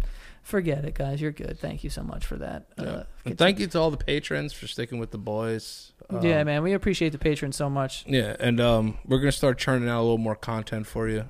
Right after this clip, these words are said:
Speaker 2: It's been a little crazy turnover here, getting the other shows up and going, but we didn't forget about you homies. We're gonna bless y'all with some shit.
Speaker 1: Yeah. Where can they find you?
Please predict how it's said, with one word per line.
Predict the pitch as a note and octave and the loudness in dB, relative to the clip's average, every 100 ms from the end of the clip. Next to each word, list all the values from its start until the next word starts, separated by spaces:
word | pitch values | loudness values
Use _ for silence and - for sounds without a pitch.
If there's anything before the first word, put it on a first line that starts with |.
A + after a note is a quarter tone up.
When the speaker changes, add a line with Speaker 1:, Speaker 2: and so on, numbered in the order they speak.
| - | -6
Speaker 2:
It's | - | 2
been | C3+ | 6
a | |
little | B2 A#2 | 8 6
crazy | A2+ A#2 A2+ A2 | 6 4 2 2
turnover | - A2+ A2 A2+ | 2 2 2 0
here, | A#2 A2 | -4 -2
getting | A2 G2+ | -2 0
the | G#2+ | 2
other | G#2+ G#2 | 2 2
shows | - G#2+ G#2 G2+ - - - | 0 0 -2 -4 -12 -8 -4
up | A2 - | -2 -2
and | G2+ | -2
going, | G#2+ A2 A2+ A#2 A2+ - - - _ - - | -2 -2 -4 -6 -10 -20 -20 -20 _ -20 -8
but | - F#2 - | -2 -2 -2
we | - | -2
didn't | G#2+ G#2+ | 0 0
forget | - G#2+ | -2 -2
about | G2 G2 G#2 | 0 -2 -2
you | G2+ | -4
homies. | A2 G#2+ G2 A2+ | -2 -2 -2 -2
We're | A2 | -2
gonna | A2+ | 0
bless | F#2+ F#2+ F#2 - | 0 2 2 2
y'all | E2+ F2+ | 2 2
with | - | -2
some | D2+ | -8
shit. | - - - B1 A1+ - - - - - - - - - - - - - - - - - - | -6 -2 0 0 0 -6 -8 -8 -2 0 -2 -14 -18 -20 -20 -10 -4 -4 -4 -4 -4 -4 -2
Speaker 1:
Yeah. | E3 B3 D4+ A#3+ - - - | 10 12 12 8 2 -16 -4
Where | F#3 F#3+ | 2 4
can | G3 | 4
they | F3+ | 0
find | E3+ F#3+ | 0 2
you? | D#3+ | 0